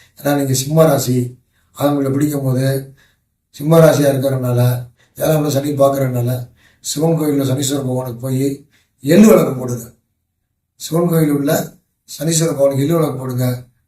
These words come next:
சிவனுக்கு நெய் விளக்கு போடுங்க. குரு பகவான் உங்கள் ராசிக்கு இரண்டாம் இடத்தை பார்க்கறதுனால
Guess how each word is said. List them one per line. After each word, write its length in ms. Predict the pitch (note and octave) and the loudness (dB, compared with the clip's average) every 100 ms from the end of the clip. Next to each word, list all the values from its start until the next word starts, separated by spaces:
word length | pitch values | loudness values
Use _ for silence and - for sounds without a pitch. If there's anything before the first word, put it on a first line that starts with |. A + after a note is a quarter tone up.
| _ | _
சிவனுக்கு 460 | - C#3+ D#3+ C3+ C3 | -8 -2 0 0 -2
நெய் 180 | D3 | -2
விளக்கு 260 | D3 C#3 B2 | -2 -2 -4
போடுங்க. 340 | B2 A#2+ A#2+ - _ _ _ _ _ _ C#3 | -6 -6 -8 -14 _ _ _ _ _ _ -2
குரு 140 | E3 | 0
பகவான் 500 | D#3 C#3+ C3+ C3 B2+ - - _ _ | 2 2 2 0 -2 -6 -18 _ _
உங்கள் 220 | C3+ A#2+ | -6 -2
ராசிக்கு 400 | D3+ D#3+ D#3+ C#3+ | 0 0 -2 -6
இரண்டாம் 260 | C#3 D3+ C#3+ | -4 -6 -4
இடத்தை 220 | C3+ B2 | -6 -6
பார்க்கறதுனால 540 | B2+ B2+ B2 B2 A#2+ | -6 -6 -6 -4 -4